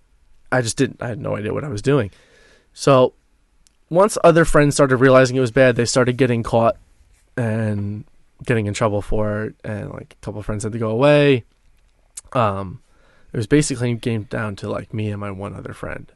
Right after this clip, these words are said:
and he ended up moving in with me, and we just, like, we ran for a little while. So we were, you know, using for a little bit. Like, there was days where, like, we would go out and just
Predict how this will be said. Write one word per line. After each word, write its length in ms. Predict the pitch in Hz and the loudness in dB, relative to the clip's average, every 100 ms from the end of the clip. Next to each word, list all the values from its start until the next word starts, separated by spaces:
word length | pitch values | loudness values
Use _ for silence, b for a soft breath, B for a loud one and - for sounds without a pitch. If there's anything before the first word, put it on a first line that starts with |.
| _ | _
and 240 | - - 104 | -14 -14 -6
he 240 | 147 139 | 0 0
ended 200 | 113 107 | 0 -4
up 120 | - | -6
moving 340 | 123 113 104 110 | -6 -6 -6 -8
in 140 | 110 | -8
with 200 | 104 101 | -8 -12
me, 260 | 101 - 117 _ _ _ _ _ _ _ _ | -14 -16 -18 _ _ _ _ _ _ _ _
and 400 | 113 107 101 90 | -8 -8 -8 -10
we 180 | 123 110 | -6 -6
just, 460 | 110 110 - - - 190 | -6 -8 -8 -12 -16 -20
like, 240 | 147 - - | -20 -20 -16
we 160 | 127 113 | -10 -8
ran 340 | 101 98 127 | -6 -8 -10
for 120 | - | -14
a 60 | 110 | -12
little 160 | 98 - | -10 -8
while. 300 | - - - b b b b b b - | -8 -8 -16 b b b b b b -16
So 200 | - 101 | -10 -8
we 140 | 107 104 | -4 -4
were, 240 | 104 101 - | -4 -6 -12
you 100 | - 107 | -10 -8
know, 80 | 101 | -6
using 320 | 107 104 98 | -6 -6 -6
for 100 | 110 | -6
a 60 | |
little 180 | 101 104 | -6 -6
bit. 260 | 107 104 - - | -4 -4 -6 -12
Like, 160 | 104 | -6
there 140 | 131 139 | 2 4
was 160 | 123 | 2
days 280 | 107 117 104 | 0 -2 -2
where, 100 | 104 | -6
like, 100 | 95 | -6
we 120 | 110 | -8
would 220 | 104 104 - _ _ _ _ _ _ _ _ _ | -8 -10 -12 _ _ _ _ _ _ _ _ _
go 180 | 107 101 | -8 -6
out 240 | 95 87 - | -6 -8 -10
and 160 | 98 | -16
just 200 | - - | -14 -16